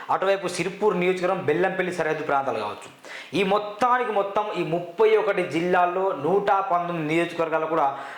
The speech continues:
అవినీతి మొత్తం విపరీతంగా చేప కింద నీరులాగా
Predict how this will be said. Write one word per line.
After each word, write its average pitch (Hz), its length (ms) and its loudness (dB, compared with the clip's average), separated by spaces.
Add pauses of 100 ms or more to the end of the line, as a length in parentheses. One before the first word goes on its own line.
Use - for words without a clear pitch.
అవినీతి 175 680 0
మొత్తం 165 400 -2
విపరీతంగా 185 560 -2 (340)
చేప 180 200 2
కింద 180 200 -2
నీరులాగా 147 680 0